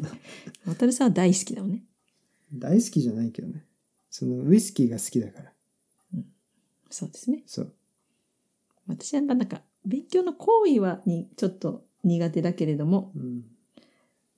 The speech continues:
Speaker 1: やっぱね、でも知識が増えていくとやっぱ面白いなって思うからね。
Speaker 2: まあ、正直これ名前覚えるとかはね、あんま本質的じゃないんだよね。やっぱ大事なのは、
Speaker 1: <laughs>
Speaker 2: どういう、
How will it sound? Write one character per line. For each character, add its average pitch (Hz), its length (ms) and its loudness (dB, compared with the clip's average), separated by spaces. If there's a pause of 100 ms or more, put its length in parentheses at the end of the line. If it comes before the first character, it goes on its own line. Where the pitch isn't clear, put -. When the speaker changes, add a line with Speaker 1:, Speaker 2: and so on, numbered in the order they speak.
Speaker 1:
や 175 80 -4
っ 170 40 -4
ぱ 170 100 -4
ね、 147 160 0
で 160 80 0
も 160 100 0
知 349 160 -6
識 - 200 -2
が 170 60 2
増 208 140 2
え 214 60 4
て - 80 -4
い - 20 -12
く - 60 -18
と 185 100 -4
や - 20 -2
っ - 40 -12
ぱ 175 80 -2
面 156 120 0
白 185 220 0
い 165 40 0
な 170 160 0
っ 175 80 -6
て 165 100 -4
思 147 160 -2
う - 20 -12
か 147 100 -8
ら 160 80 -6
ね。 240 200 0 (840)
Speaker 2:
ま 123 60 -6
あ、 - 20 -6
正 143 200 -6
直 196 220 4
こ 139 120 0
れ 127 40 0
名 127 140 -2
前 185 180 6
覚 240 300 8
え 247 60 6
る 170 80 4
と 127 100 -2
か 117 120 -4
は 113 100 -4
ね、 113 100 -4
あ 117 40 -4
ん 135 40 0
ま 175 100 4
本 151 240 2
質 156 120 -2
的 202 220 0
じ 185 60 4
ゃ 151 40 2
な 151 80 2
い 180 40 2
ん 180 60 2
だ - 80 -2
よ - 80 -12
ね。 - 160 -12 (540)
や 160 80 -2
っ - 20 -4
ぱ 139 80 -10
大 165 200 2
事 220 100 8
な 233 100 10
の 202 100 6
は、 196 60 6 (360)
Speaker 1:
<laughs> - 360 -6
Speaker 2:
ど 160 60 6
う 196 40 8
い 160 360 8
う、 - 120 -10